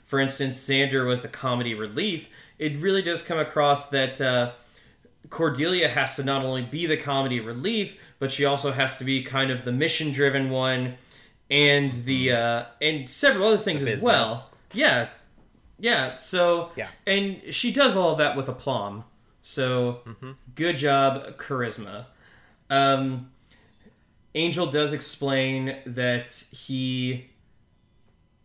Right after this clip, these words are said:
Speaker 1: has been having these dreams where people die,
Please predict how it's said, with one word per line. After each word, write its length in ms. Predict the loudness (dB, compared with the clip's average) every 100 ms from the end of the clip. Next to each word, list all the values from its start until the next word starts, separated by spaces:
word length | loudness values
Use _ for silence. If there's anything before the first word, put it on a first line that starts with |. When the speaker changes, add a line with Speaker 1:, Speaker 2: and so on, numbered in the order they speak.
| _ _ _
Speaker 1:
has 280 | -4 -4 -2
been 140 | -4
having 420 | -2 2 2 2
these 220 | -2 -2 -4
dreams 340 | -4 -4 -4
where 100 | -6
people 340 | -6 -8 -6 -4
die, 400 | -2 -2 -2 -4